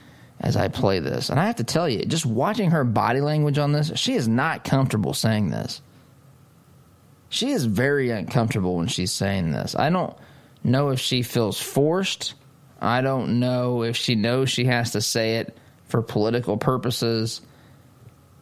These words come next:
Um, but she's not selling this at all. She looks very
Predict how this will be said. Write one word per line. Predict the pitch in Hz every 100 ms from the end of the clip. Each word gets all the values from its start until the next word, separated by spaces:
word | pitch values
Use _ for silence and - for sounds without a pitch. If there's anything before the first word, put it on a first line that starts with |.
| -
Um, | - 107
but | 110
she's | - 175 214
not | 160 107
selling | - 131 139 110
this | 87 73 -
at | 95
all. | 117 107 80
She | - 127 139
looks | 139 123 -
very | 107 110 120 135 139 123 110 98 110